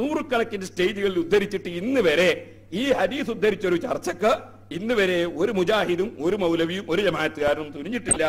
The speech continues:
എന്ന വേദനയും കൂടി ഞാൻ ഈ സന്ദർഭത്തിൽ ഉണർത്തുകയാണ്. ബുഖാരി ഓതാത്ത, അബൂദാവൂദ് ഓതാത്ത, ഖുർആൻ പഠിക്കാത്ത സാധാരണക്കാരെ പ്രബോധനവും മാധ്യമവും മറ്റു പത്രങ്ങളും അൽമനാറും ശബാബും വെച്ച് മറ്റ് സാധാരണക്കാരെ തെറ്റിദ്ധരിപ്പിച്ച് ഇസ്ലാമിൽ നിന്ന് അകറ്റാനുള്ള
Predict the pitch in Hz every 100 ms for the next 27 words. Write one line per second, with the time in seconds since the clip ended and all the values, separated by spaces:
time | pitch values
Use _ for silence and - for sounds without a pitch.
0 | 151 - - - - 165 196 156 214 254
1 | 233 180 175 156 156 151 143 143 135 135
2 | 135 - 143 139 127 - - - - 131
3 | 147 170 175 180 185 185 196 190 - -
4 | 135 170 190 185 185 185 185 180 190 190
5 | - 160 202 196 180 175 185 180 - 139
6 | 196 202 185 170 139 131 202 - - -
7 | 147 226 262 233 233 220 254 254 320 208
8 | 190 233 214 196 160 170 160 233 214 202
9 | - 151 214 220 202 214 - 160 233 240
10 | 190 147 170 262 - - - 123 156 247
11 | 233 - 180 254 247 214 202 185 175 180
12 | 254 - 320 - 247 185 202 190 202 196
13 | 226 170 220 220 233 208 190 180 196 160
14 | 214 - 220 196 175